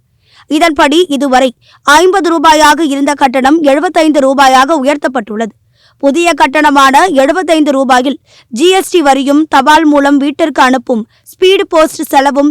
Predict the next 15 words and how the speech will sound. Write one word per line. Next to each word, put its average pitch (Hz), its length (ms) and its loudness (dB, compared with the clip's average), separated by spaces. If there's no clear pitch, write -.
சேர்த்தே 285 420 0
கணக்கிடப்பட்டுள்ளதாக 262 1120 -2
யு 311 160 0
ஐ 302 120 2
டி 285 140 -2
ஏ 269 120 4
ஐ 254 60 2
தெரிவித்துள்ளது. 233 580 -4
ஆதார் 370 400 4
ஆணையம் 320 340 2
வெளியிட்டுள்ள 294 420 -2
அறிக்கையில், 240 440 -4
கடந்த 330 300 0
சில 330 200 -4
ஆண்டுகளில் 277 560 0